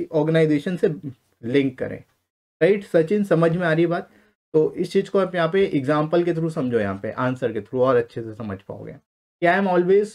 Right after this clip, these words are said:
looking to develop myself and move out of my comfort zone", ठीक है? मतलब मैं अपने कंफर्ट जोन से आने, हमेशा आना चाहता हूँ और साथ ही साथ जो है अपने आप को डेवलप करना चाहता हूँ, यही मेरा पर्सनल गोल है, राइट? "I think it would be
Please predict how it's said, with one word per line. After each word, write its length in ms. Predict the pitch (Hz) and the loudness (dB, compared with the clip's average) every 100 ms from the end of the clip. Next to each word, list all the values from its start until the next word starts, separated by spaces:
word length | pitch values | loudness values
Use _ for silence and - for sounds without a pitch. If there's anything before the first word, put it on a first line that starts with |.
| 208 | 0
looking 380 | 165 151 202 196 | 2 2 2 0
to 80 | 202 151 | 0 2
develop 340 | 135 147 160 | 0 0 -2
myself 500 | 147 139 143 175 180 - | -2 -4 -4 -8 -8 -4
and 260 | 135 135 | -2 0
move 200 | 139 160 | 0 0
out 280 | 151 160 165 | 2 0 0
of 160 | 151 151 | -6 -4
my 140 | 135 147 156 | -6 -4 -4
comfort 420 | 110 104 120 101 | -6 -4 -4 -4
zone", 200 | 101 98 101 _ _ _ | -6 -14 -16 _ _ _
ठीक 80 | 156 | -2
है? 80 | 143 | 0
मतलब 280 | 165 202 202 | 0 2 2
मैं 120 | 196 | 2
अपने 200 | 196 202 | 0 -2
कंफर्ट 440 | 180 160 160 202 | 0 0 2 2
जोन 240 | 180 180 180 | 2 -2 -4
से 120 | 185 | -4
आने, 260 | 151 139 156 120 110 | -2 -2 -4 -6 -8
हमेशा 360 | 139 135 160 156 - | -6 -4 -2 -2 -2
आना 240 | 127 135 | -2 -2
चाहता 320 | 147 143 123 139 | -2 -2 -2 -4
हूँ 260 | 160 196 - _ _ _ | -8 -12 -16 _ _ _
और 260 | 135 147 165 160 - _ | -2 2 0 -2 -18 _
साथ 200 | - 151 | 0 0
ही 80 | 190 | 2
साथ 160 | 196 180 | 0 -2
जो 140 | 180 | 0
है 300 | 180 196 - _ - | -2 -4 -8 _ -20
अपने 220 | - 165 | -6 -4
आप 140 | 160 | -4
को 100 | - 208 | -2 0
डेवलप 420 | 123 110 113 110 | 2 0 -4 -4
करना 240 | 107 101 104 | -6 -6 -6
चाहता 260 | 123 - | -6 -4
हूँ, 80 | 208 | 0
यही 120 | 214 | 2
मेरा 220 | 202 175 175 | 2 0 0
पर्सनल 380 | 147 139 139 | 0 -2 -4
गोल 200 | 107 104 | -2 -4
है, 180 | 95 - _ _ _ _ | -4 -10 _ _ _ _
राइट? 240 | - 202 - _ _ _ _ | -2 -2 -4 _ _ _ _
"I 100 | 180 | 2
think 280 | 190 220 220 | 2 2 0
it 60 | 196 | 2
would 240 | 202 | 0
be 80 | 180 | 2